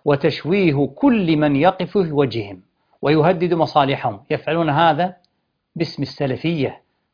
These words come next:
وباسم الدفاع عن الحق ومحاربة الأفكار الهدامة والحزبية، حتى كونوا جيشا إلكترونيا يدافعون به عن أفكارهم ورؤوسهم ويحاربون به خصومهم.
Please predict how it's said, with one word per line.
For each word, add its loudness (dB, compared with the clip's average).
وباسم -4
الدفاع 0
عن 0
الحق 0
ومحاربة 0
الأفكار 0
الهدامة 2
والحزبية، -4
حتى -2
كونوا 0
جيشا 0
إلكترونيا 0
يدافعون 0
به 0
عن -2
أفكارهم -2
ورؤوسهم 2
ويحاربون 0
به -6
خصومهم. -12